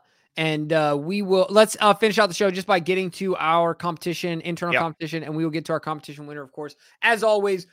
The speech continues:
Speaker 1: we do a, a viewer competition open to all you guys. Um, we do over-under competition. It's sponsored by Bet U S,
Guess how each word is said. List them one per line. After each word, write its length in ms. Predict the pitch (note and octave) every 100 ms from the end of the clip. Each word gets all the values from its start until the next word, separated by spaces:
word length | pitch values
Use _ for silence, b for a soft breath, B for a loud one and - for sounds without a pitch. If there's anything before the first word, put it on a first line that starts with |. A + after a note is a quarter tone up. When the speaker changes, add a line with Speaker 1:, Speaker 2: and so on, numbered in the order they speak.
| -
Speaker 1:
we 80 | F#3+
do 160 | F#3+
a, 240 | F#3 F3 E3+
a 160 | E3 D#3
viewer 320 | D3+ G3+ G#3
competition 520 | F#3+ G3 - G3 G3
open 240 | F#3 F#3+ F#3
to 60 |
all 180 | E3 F#3+
you 140 | G3 F#3
guys. 460 | F#3+ F#3+ F#3 E3+ b b b F3+
Um, 360 | E3 E3 D#3+
we 100 | D#3+
do 120 | D#3+ D#3+
over-under 420 | F#3+ F#3 F#3+ F#3
competition. 640 | F3+ E3+ F#3 E3+ F#3 F3
It's 220 | D#3+ D#3
sponsored 340 | - F#3 F#3+ F#3+
by 140 | F3+
Bet 240 | E3 F#3 E3+
U 180 | E3+
S, 240 | E3+ E3+